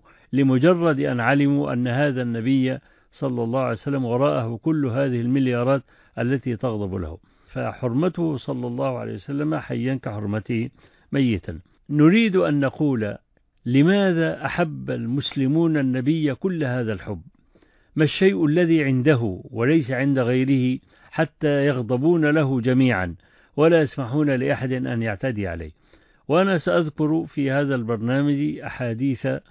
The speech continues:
من فعل النبي صلى الله عليه وسلم مع الصحابة، ولهم كل الحق في أن يجعلونه في سويداء القلب، وسأذكر نماذج مما فعله الصحابة رضي الله عنهم،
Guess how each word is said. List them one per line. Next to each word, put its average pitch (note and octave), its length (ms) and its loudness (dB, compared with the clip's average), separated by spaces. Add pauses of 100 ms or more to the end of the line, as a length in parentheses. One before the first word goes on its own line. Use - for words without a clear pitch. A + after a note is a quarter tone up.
(140)
من D3+ 360 4
فعل E3+ 380 0
النبي D3 640 2
صلى C3+ 340 -4
الله B2 400 -2
عليه A#2+ 220 -4
وسلم B2+ 580 -2 (240)
مع C3+ 200 0
الصحابة، C#3 800 -2 (440)
ولهم C#3+ 360 4
كل G3 360 2
الحق D#3+ 480 0
في D#3 460 0
أن C3+ 80 0
يجعلونه C3+ 800 0
في C#3+ 240 -2
سويداء A#2+ 540 -2
القلب، F2+ 380 -8 (300)
وسأذكر D#3+ 720 2
نماذج D3 580 2 (440)
مما D3 480 0
فعله C3 500 -2
الصحابة B2 680 -4
رضي C3 420 -4
الله A2 380 -4
عنهم، F2+ 320 -6